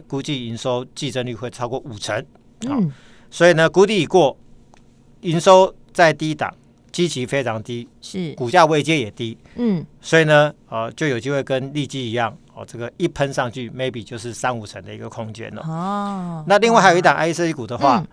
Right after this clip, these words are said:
Speaker 1: 呃，这个三月份营收创了过去八个月的新高。
Speaker 2: 嗯，嗯，嗯。
Speaker 1: 营收底，这个谷底也在去年第四季已经过了。
Speaker 2: 是。
Speaker 1: 哦，所以营收开始每个月开始慢慢往上爬，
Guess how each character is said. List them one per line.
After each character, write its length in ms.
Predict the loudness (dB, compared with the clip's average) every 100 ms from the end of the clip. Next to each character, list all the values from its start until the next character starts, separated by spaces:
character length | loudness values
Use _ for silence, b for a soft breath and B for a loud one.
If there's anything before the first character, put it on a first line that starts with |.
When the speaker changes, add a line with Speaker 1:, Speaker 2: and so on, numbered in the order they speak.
| b b b
Speaker 1:
呃， 300 | -6 -4 -4
这 120 | -6 -6
个 400 | -2 0 0 2
三 160 | 4
月 80 | 6
份 140 | 4
营 40 | 2
收 160 | 0
创 220 | 0 0 0
了 80 |
过 160 | -2 -6
去 160 | -6 -10 -14 -20 -20 -6
八 300 | 4 6 6
个 120 | 0 -4
月 200 | -4 -8
的 80 |
新 240 | -10 -14 -10
高。 200 | -10 -12 -20 -12 -4
Speaker 2:
嗯， 220 | 0 2
嗯， 160 | 0 -2
嗯。 200 | -6 -10 -12
Speaker 1:
营 120 | -6 2
收 180 | 2 2
底， 260 | -2 -8 -14
这 200 | -2 0
个 60 | 0
谷 220 | -2 -2
底 180 | -4 -6
也 100 | -4
在 160 | -4
去 140 | -4 -6
年 140 | -6
第 120 | -8
四 160 | -8 -10
季 220 | -10 -12
已 120 | -12 -8
经 160 | -2
过 200 | 2 0
了。 100 | -2 -14 -20
Speaker 2:
是。 200 | -14 -8
Speaker 1:
哦， 60 | -6
所 120 | -4
以 100 | -4
营 60 | -4
收 140 | -4
开 140 | -2 -2
始 240 | -4 -12 -12
每 120 | -8
个 80 | -6
月 200 | -4 -4
开 180 | -6
始 160 | -8 -8
慢 180 | -6 -4
慢 140 | -4
往 80 | -4
上 160 | -6 -6
爬， 160 | -8